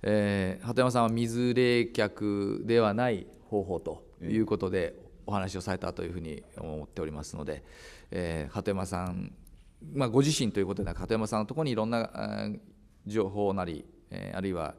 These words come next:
Speaker 1: 英知、知見が集まったそれを整理されたということで、水冷却に代わるものと、えー、今のような水冷却では、えー、結果、汚染が広がるだけだという、そういった、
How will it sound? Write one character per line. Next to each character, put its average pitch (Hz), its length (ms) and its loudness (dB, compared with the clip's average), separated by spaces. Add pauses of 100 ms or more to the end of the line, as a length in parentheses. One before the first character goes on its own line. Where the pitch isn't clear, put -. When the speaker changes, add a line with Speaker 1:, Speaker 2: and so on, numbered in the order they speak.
Speaker 1:
英 98 160 -2
知、 - 180 -12
知 - 140 -14
見 92 160 -4
が 90 160 -4
集 - 80 -8
ま 107 100 0
っ 98 100 -6
た - 180 -8 (380)
そ 110 140 2
れ 107 60 4
を 107 60 4
整 131 140 6
理 110 60 0
さ 98 100 -2
れ 85 60 0
た 78 100 -8
と - 100 -10
い 85 40 -4
う 82 40 -6
こ 87 100 -10
と 98 120 -4
で、 110 220 2 (300)
水 117 220 0
冷 120 140 6
却 107 240 0
に 92 100 -2
代 117 140 2
わ 147 60 10
る 165 60 8
も 180 120 4
の 107 100 0
と、 - 220 -14 (680)
え 98 360 -2
ー、 - 40 0
今 139 180 6
の 123 80 4
よ 131 120 6
う 139 40 4
な 120 120 4
水 110 260 -2
冷 117 140 8
却 101 280 0
で 107 100 6
は、 71 580 2
え - 40 -6
ー、 - 40 -12
結 - 240 -8
果、 117 300 4 (180)
汚 113 100 0
染 110 180 2
が 104 120 0
広 110 200 2
が 107 80 4
る 107 80 4
だ 123 100 4
け 165 80 6
だ 156 120 8
と 117 100 4
い 104 160 4
う、 - 200 -6
そ 113 180 0
う 113 40 6
い 113 40 2
っ - 20 -10
た、 123 360 4